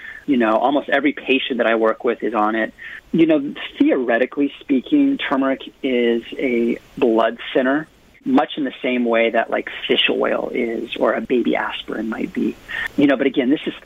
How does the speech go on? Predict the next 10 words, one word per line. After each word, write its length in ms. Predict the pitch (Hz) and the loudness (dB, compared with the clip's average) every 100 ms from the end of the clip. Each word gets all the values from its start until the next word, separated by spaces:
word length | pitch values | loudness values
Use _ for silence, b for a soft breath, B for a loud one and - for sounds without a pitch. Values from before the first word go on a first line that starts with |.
| - | 0
theoretical, 880 | 123 113 107 107 107 - 117 113 - | 2 4 2 0 -2 -2 -2 -2 -6
and, 220 | - 170 - | -6 -4 -2
and 200 | 120 120 | 0 0
oftentimes, 720 | 143 - 143 - 127 120 113 - B B B _ - | 0 -2 -10 -4 -2 -2 -4 -10 B B B _ -2
you 60 | |
know, 180 | - 139 - | 0 0 -2
anticoagulants 1120 | 151 147 135 - - 123 110 117 120 107 104 | 0 2 0 -2 2 2 2 0 -2 -2 -4
or 120 | 127 | -4
these 160 | 117 117 | -4 -4
blood 320 | - 117 123 | 0 2 2